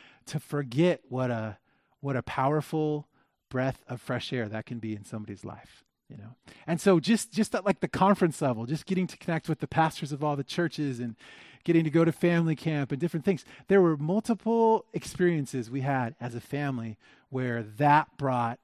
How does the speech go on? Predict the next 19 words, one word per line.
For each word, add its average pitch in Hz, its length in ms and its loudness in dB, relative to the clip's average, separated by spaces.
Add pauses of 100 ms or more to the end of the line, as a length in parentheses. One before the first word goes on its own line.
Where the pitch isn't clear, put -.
(100)
encouragement 156 880 -6
and 123 160 -8
life 123 400 -6
and 127 140 -12
support - 680 -4 (420)
to 160 200 2
us 123 160 -2
when 123 120 -6
we 123 80 -4
needed 123 240 -4
it 117 80 -12
most. 107 260 -10
Like, 139 160 -8 (240)
I 175 80 6
can 226 160 4
think 220 180 4
of 170 120 4
many 180 240 4
times 147 520 -2